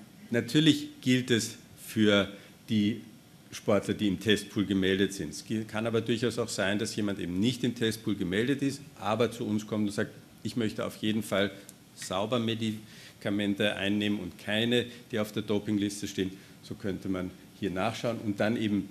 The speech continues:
wenn gewünscht ist, auch noch eine, ähm, Ausnahmeregelung treffen. Dieser Antrag wird mit dem Arzt zusammen ausgefüllt und dann, äh, an die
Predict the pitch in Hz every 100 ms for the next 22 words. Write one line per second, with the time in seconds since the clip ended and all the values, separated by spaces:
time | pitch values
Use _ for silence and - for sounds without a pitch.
0 | - - 98 104 101 - - - 98 95
1 | 95 98 101 92 95 - - - - -
2 | 92 92 95 87 - - - 85 87 87
3 | 78 - - 95 101 101 92 90 78 73
4 | - - - - - - - - - -
5 | - - - - 131 143 139 127 123 117
6 | 120 117 110 104 113 101 - - - 120
7 | 123 113 101 98 - 101 90 92 113 147
8 | - 143 123 120 113 104 101 95 98 95
9 | 98 98 92 92 90 85 92 92 92